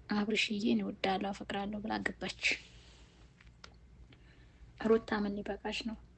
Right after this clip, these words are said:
አሰላሙ አለይኩም ወራህመቱላሂ ወበረካቱ። ውድ የተከበራችሁ የሀያት ቤተሰቦች እንዴት፣ እንዴት ናችሁ? ደህና ናችሁ? እኔ ጋር ሁሉም ሰላም ነው።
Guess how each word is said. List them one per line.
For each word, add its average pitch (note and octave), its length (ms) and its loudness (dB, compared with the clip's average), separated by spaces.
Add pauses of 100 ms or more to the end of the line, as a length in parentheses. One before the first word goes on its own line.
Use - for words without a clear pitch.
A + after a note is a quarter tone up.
(460)
አሰላሙ A#3+ 440 4
አለይኩም A3 400 2
ወራህመቱላሂ G#3+ 520 -2
ወበረካቱ። G#3 520 -6
ውድ G#3+ 220 -4
የተከበራችሁ G#3 1000 -6 (640)
የሀያት A3 520 -2
ቤተሰቦች G#3+ 640 -2 (760)
እንዴት፣ A3+ 520 12
እንዴት G#3+ 420 0
ናችሁ? G#3+ 500 -4
ደህና G#3 340 -2
ናችሁ? G#3 400 -6 (140)
እኔ G#3+ 140 0 (120)
ጋር A3 240 -4
ሁሉም G#3 320 -8
ሰላም G#3 380 -8 (100)
ነው። A#3 160 -2